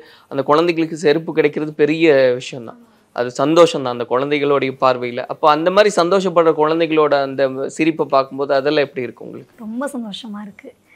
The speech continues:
Speaker 2: அவங்களுக்கு என்னமோ ஒரு புதுசா, புது ஒரு விஷயமா இருக்கு, நமக்கு கிடைக்காதது கிடைச்ச மாதிரி. அவங்களுக்கு கொடுக்குறோங்கிறத விட அவங்களோட பேரண்ட்ஸ்க்கு, சிங்கிள் பேரண்ட்டாக இருக்காங்க, ஆ, அம்மா அப்பாவே இல்லாம அந்த குழந்தைய பாட்டி வளர்க்குறாங்க, அம்மா அப்பாவே இல்லாம அந்த குழந்தைய அக்கா தங்கச்சிங்க வளர்க்குறாங்க,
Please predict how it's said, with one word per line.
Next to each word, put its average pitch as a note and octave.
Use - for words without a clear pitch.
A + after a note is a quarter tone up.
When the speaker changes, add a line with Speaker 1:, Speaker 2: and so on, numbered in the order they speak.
Speaker 2:
அவங்களுக்கு C#4+
என்னமோ D#4
ஒரு B3+
புதுசா, D4
புது C#4+
ஒரு D#4
விஷயமா B3
இருக்கு, A3+
நமக்கு A3
கிடைக்காதது A#3+
கிடைச்ச A#3
மாதிரி. A3+
அவங்களுக்கு B3+
கொடுக்குறோங்கிறத C#4+
விட A3+
அவங்களோட A#3
பேரண்ட்ஸ்க்கு, C#4
சிங்கிள் D4
பேரண்ட்டாக A#3+
இருக்காங்க, G#3
ஆ, A3+
அம்மா C#4
அப்பாவே D4
இல்லாம C4+
அந்த C4
குழந்தைய C4+
பாட்டி C4
வளர்க்குறாங்க, A3
அம்மா B3+
அப்பாவே C#4+
இல்லாம D4+
அந்த B3
குழந்தைய C4+
அக்கா B3+
தங்கச்சிங்க B3+
வளர்க்குறாங்க, G#3+